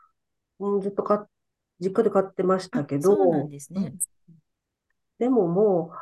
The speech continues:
Speaker 1: う、あの、うちは転勤族で、あの、
Speaker 3: うん。
Speaker 1: 社宅がなかったので。
Speaker 3: うん。
Speaker 2: そっか。
Speaker 1: で、まあ。
Speaker 3: そうですね。
Speaker 2: うん、難しい。
Speaker 3: 社宅だとね。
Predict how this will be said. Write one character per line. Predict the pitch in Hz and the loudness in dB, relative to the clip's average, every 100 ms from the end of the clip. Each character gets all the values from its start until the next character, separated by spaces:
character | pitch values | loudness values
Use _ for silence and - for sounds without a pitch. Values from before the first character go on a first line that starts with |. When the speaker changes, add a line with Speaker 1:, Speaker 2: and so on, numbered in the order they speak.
| - - | -16 -10
Speaker 1:
う、 | |
あ | 147 | -8
の、 | 143 131 123 117 101 - - | -6 -8 -10 -14 -18 -18 -20
う | - _ _ _ _ _ _ - _ 202 | -20 _ _ _ _ _ _ -20 _ 0
ち | |
は | 202 | 0
転 | 208 240 | 2 0
勤 | 247 302 | 4 6
族 | 302 262 165 | 6 4 4
で、 | 143 131 139 - | 2 2 -4 -10
あ | 147 | -6
の、 | |
Speaker 3:
う | 143 | 0
ん。 | |
Speaker 1:
社 | 240 226 | 2 2
宅 | 180 214 _ _ | 0 -4 _ _
が | 262 | -10
な | |
か | - | -6
っ | - - | -6 -4
た | 151 | -6
の | 139 143 | -4 0
で。 | 185 175 160 | 0 0 0
Speaker 3:
う | 240 | 0
ん。 | 233 | 0
Speaker 2:
そ | 214 170 | -2 -6
っ | |
か。 | 165 - - _ _ _ _ _ - | -8 -10 -10 _ _ _ _ _ -6
Speaker 1:
で、 | 185 180 | -2 0
ま | 180 | 0
あ。 | 180 | 0
Speaker 3:
そ | |
う | 139 | -2
で | |
す | - | -8
ね。 | 139 160 190 196 | -8 -4 -4 -6
Speaker 2:
う | |
ん、 | 202 185 165 | -8 -10 -14
難 | - - - | -18 -20 -18
し | |
い。 | |
Speaker 3:
社 | 170 | -16
宅 | 170 170 | -12 -10
だ | 175 | -8
と | 208 143 | -8 -10
ね。 | 143 | -12